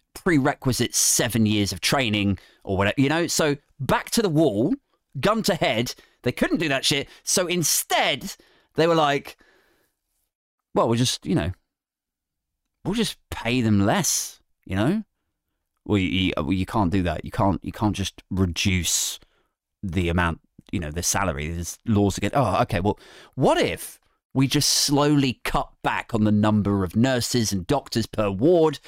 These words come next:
and we'll make them all work harder and longer hours?" Like, that's what they did. They were like, "We can't dilute it like we did with police and teachers,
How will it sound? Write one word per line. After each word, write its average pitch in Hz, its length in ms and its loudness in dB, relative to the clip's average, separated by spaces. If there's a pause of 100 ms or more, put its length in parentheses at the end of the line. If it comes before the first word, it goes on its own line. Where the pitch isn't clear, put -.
(280)
and 135 160 0
we'll 131 140 4
make 120 340 4
them 120 180 2
all 107 140 2
work 101 420 2
harder 104 560 0
and 95 440 -4
longer 110 500 2
hours?" 92 560 -4
Like, - 140 0
that's 294 240 2
what 339 100 2
they 220 80 2
did. 147 340 -4 (3500)
They 147 80 2
were 147 80 4
like, 127 240 0 (720)
"We 120 120 0
can't 247 480 2 (220)
dilute 135 560 0
it 247 220 0 (200)
like 156 160 0
we 156 60 0
did 165 180 -2
with 151 140 -2
police 185 420 -2
and 143 160 -2
teachers, 190 320 -2